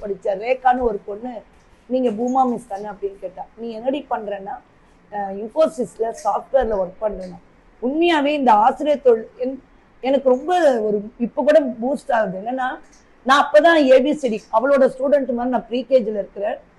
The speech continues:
அவ வந்து க-, கரை கண்டுட்டா, கண்-, கம்ப்யூட்டர்ல கரை கண்டு குருவை மிஞ்சிய சிஷ்யையும் போது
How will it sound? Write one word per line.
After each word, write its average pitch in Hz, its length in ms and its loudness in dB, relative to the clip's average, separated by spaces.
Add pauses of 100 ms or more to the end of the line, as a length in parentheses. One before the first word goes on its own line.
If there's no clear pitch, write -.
(300)
அவ 226 200 4
வந்து 285 320 2 (760)
க-, 214 240 -2
கரை 262 240 6
கண்டுட்டா, 269 500 2 (140)
கண்-, 220 360 -8
கம்ப்யூட்டர்ல 254 520 -6
கரை 247 260 0
கண்டு 247 280 -4 (460)
குருவை 302 360 0
மிஞ்சிய 262 360 -2
சிஷ்யையும் 240 540 -4
போது 208 240 2